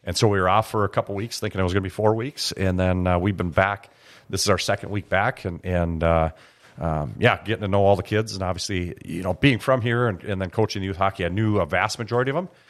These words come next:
but there's a lot of 'em that I didn't, and, and still trying to, trying to get to know them and, and, uh, build that relationship with them and learn, learn about them, who they are as a, as a person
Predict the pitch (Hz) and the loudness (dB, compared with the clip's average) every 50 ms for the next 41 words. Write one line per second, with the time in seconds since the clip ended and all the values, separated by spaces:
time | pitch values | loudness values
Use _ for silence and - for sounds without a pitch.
0 | - - - - 101 - - 80 90 98 113 120 107 92 90 87 82 78 71 73 | -20 -4 -2 0 0 0 0 0 2 4 4 4 4 2 0 0 0 -2 -2 0
1 | 98 104 85 71 78 - - 85 76 - - 87 82 78 - - - 104 92 87 | -2 -2 -2 -4 -10 -8 -8 -8 -8 -4 -2 -2 -2 0 -2 0 2 2 0 2
2 | - - 87 87 87 85 82 80 - - - 92 87 85 90 90 - - 92 85 | 2 0 0 2 2 2 0 0 -2 0 0 0 0 0 -4 -8 -6 -6 -6 -2
3 | 82 87 87 104 120 131 101 82 76 - 92 85 80 80 78 - - - - - | -2 -2 -2 -2 -2 -4 -6 -6 -4 0 0 2 2 0 -2 -6 -10 -18 -20 -20
4 | - - - _ - 65 78 80 73 104 104 92 98 80 98 92 92 92 - - | -20 -20 -20 _ -10 -6 -6 0 2 2 4 4 0 -2 0 0 0 -2 -2 -4
5 | - 98 - 87 87 87 98 113 123 123 87 80 78 90 92 95 98 98 90 - | -8 -10 -6 -4 -2 -2 -2 -2 -2 -4 -6 -6 0 0 2 2 2 -2 -4 0
6 | 107 104 101 101 87 92 87 - 90 95 95 92 95 90 85 80 87 95 92 90 | 2 2 2 2 0 -2 -2 0 0 0 0 0 -2 0 0 2 2 2 2 2
7 | 85 78 85 85 - 90 85 78 - - 101 107 110 - - 135 127 | 0 -2 -4 -4 -4 -6 -6 -6 -4 -2 -2 -2 -2 -2 -6 -8 -10